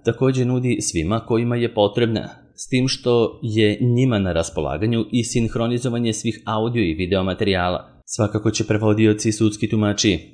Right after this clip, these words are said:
obraditi kako reklamne poruke i zabavne, odnosno emisije obrazovnog ili informativnog karaktera, ali i one koje su namenjene najmlađim slušaocima ili gledaocima. Na osnovu navedenih zahteva vrše se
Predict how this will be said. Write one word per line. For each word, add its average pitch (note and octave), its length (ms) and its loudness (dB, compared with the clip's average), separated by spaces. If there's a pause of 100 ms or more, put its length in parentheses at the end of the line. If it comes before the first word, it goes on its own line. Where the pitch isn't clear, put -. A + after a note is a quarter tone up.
(120)
obraditi A#2+ 540 -2
kako A#2 320 0
reklamne F2 440 -2
poruke G2+ 640 0
i B2 120 0
zabavne, A2 840 0
odnosno A#2+ 480 0
emisije A#2+ 560 0
obrazovnog A2+ 600 0 (120)
ili A#2 320 0
informativnog F#2+ 680 0
karaktera, F#2+ 460 0 (280)
ali A#2+ 320 0
i A#2 140 2
one A2+ 320 -2
koje A2 280 2
su A2+ 340 0
namenjene A2 540 0
najmlađim G2+ 600 -2
slušaocima G#2+ 880 0
ili F#2+ 240 0
gledaocima. F2+ 720 -2 (180)
Na G#2 260 4
osnovu G#2 340 2
navedenih G#2 500 2
zahteva G#2 680 0 (120)
vrše A#2+ 260 2
se C3 180 -2